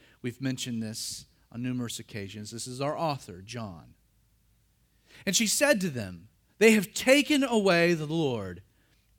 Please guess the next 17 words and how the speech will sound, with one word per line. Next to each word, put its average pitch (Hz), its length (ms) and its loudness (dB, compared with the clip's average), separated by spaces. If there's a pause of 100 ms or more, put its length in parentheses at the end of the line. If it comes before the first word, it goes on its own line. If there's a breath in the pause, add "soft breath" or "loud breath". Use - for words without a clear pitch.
out 160 160 4
of 180 160 -4
the 185 80 -4
tomb, 107 680 -8 (840)
and 170 100 -4
we 190 80 0
do 214 140 -2
not 196 240 -2
know 127 580 -6 (540)
where 123 120 -8
they 113 120 -4
have 107 180 -10
laid 92 300 -12
him." - 280 -20 (1120 soft breath)
Famed 233 440 6
American 170 600 -2
novelist 127 840 -2